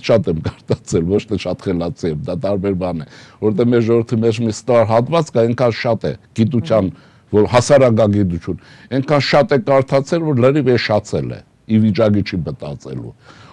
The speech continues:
Speaker 1: Ուզում եմ ասել, որ լսեք, ուրեմն ինչ եմ ուզում ասել, պա-, այդ բարակայով չէ, մենք, բայց կանխարգելիչ պատերազմի տարբերակը նախ պետք է նկատի ունենանք, անկախ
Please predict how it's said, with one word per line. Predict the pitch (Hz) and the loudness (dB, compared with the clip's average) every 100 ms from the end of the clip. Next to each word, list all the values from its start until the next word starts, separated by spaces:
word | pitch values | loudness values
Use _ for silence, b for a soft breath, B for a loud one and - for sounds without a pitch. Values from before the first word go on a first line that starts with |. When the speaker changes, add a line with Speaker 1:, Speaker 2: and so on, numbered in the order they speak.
| - | -2
Speaker 1:
Ուզում | 147 - 160 | 0 0 -2
եմ | 143 139 | 2 2
ասել, | 151 185 175 165 | 2 0 2 2
որ | 135 B B B B - | 2 B B B B -2
լսեք, | 117 - 110 95 139 | -2 2 0 2 0
ուրեմն | 180 196 185 190 | 0 -4 -4 -4
ինչ | - | -2
եմ | 95 85 | -2 -2
ուզում | 78 73 71 | -2 -4 -6
ասել, | - 78 73 b b b - | -6 -8 -8 b b b 0
պա-, | 131 - 151 | 0 2 0
այդ | 156 - - 117 113 | -2 -2 -20 0 2
բարակայով | 135 147 170 190 220 208 | 4 2 0 0 0 -2
չէ, | - 127 78 | -2 0 0
մենք, | 110 139 - - - | -2 -4 -6 -8 0
բայց | 135 - 147 | 0 2 2
կանխարգելիչ | 139 143 139 143 147 151 - | 2 2 -2 0 -2 -4 -2
պատերազմի | 117 117 117 117 123 127 113 | -2 0 0 0 0 -4 0
տարբերակը | 110 92 117 135 127 101 | 0 0 -2 -4 -4 -4
նախ | 98 - | -6 -8
պետք | 90 107 | -6 -2
է | |
նկատի | 98 - 90 - 80 | -2 -2 -4 -2 -4
ունենանք, | 71 73 73 76 110 123 | -4 -6 -6 -4 0 0
անկախ | 123 117 - | 0 -2 -4